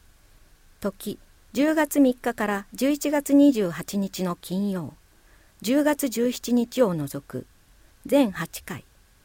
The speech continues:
午後五時半から六時半。ところ、総合体育館。対象、小学一年生から四年生、三十人。申し込み多数の時は抽選。費用、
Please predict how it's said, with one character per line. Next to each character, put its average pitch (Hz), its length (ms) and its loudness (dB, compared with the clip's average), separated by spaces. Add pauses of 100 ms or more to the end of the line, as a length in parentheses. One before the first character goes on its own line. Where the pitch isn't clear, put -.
(760)
午 285 140 6
後 240 120 4
五 202 140 2
時 277 140 0
半 285 200 6
か 170 140 -4
ら 147 140 -4
六 147 240 -6
時 180 160 -6
半。 147 260 -10 (680)
と 185 120 -6
こ 202 140 -4
ろ、 185 200 -6 (320)
総 277 280 4
合 269 240 4
体 226 260 -2
育 - 180 -14
館。 143 200 -12 (800)
対 202 220 -4
象、 180 340 -4 (320)
小 285 240 4
学 285 260 2
一 254 240 -2
年 262 200 4
生 180 220 -2
か 147 140 -6
ら 147 120 -6
四 170 180 -2
年 202 220 -4
生、 - 320 -10 (180)
三 247 320 0
十 214 240 -2
人。 135 220 -6 (500)
申 247 180 4
し - 100 -2
込 285 120 2
み 277 140 4
多 262 120 -2
数 262 220 -2
の 190 140 0
時 - 260 -12
は 120 120 -6
抽 175 280 -10
選。 131 340 -8 (960)
費 262 180 -2
用、 160 260 -2